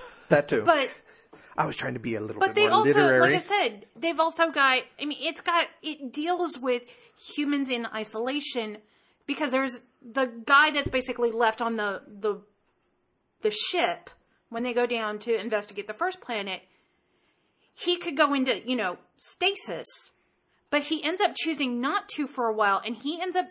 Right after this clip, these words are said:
Speaker 3: being on the ship for twenty-seven years, and he goes a little loco himself.
Speaker 2: Mm-hmm.
Speaker 3: But he's not like, "Oh my God, I have to kill you now that you're back because you left me and I've been alone."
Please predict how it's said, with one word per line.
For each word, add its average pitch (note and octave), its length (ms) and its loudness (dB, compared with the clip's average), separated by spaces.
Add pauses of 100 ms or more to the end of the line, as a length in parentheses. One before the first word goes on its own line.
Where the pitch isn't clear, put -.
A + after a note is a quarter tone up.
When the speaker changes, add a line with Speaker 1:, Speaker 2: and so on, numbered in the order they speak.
(180)
Speaker 3:
being C4 260 -2
on A#3+ 160 0
the A#3+ 60 -4
ship A#3+ 200 -4
for A#3 100 -12
twenty-seven A3 480 -8
years, D#4 240 -6 (380)
and D4+ 120 0
he G#4+ 100 -2
goes G#4+ 80 -6 (160)
a B4+ 340 6
little F#4 160 8
loco F#4+ 320 2
himself. - 720 -2 (160)
Speaker 2:
Mm-hmm. C#3 220 -4 (100)
Speaker 3:
But E4 200 8
he's F#4 240 0
not F#4+ 440 2
like, D4+ 300 2 (340)
"Oh D#4+ 160 8
my E4 140 6
God, C#4+ 180 6
I C4 80 4
have B3+ 220 2
to B3+ 80 -6
kill C#4+ 280 0
you B3+ 140 0
now A#3+ 220 4
that A3 160 -2
you're G3+ 160 -2 (120)
back B3+ 360 6
because A3 280 -4
you G3+ 140 -10
left B3 220 2
me A#3 160 -2
and G#3 80 -2
I've G3+ 160 -6
been G#3+ 160 0
alone." A3 580 -2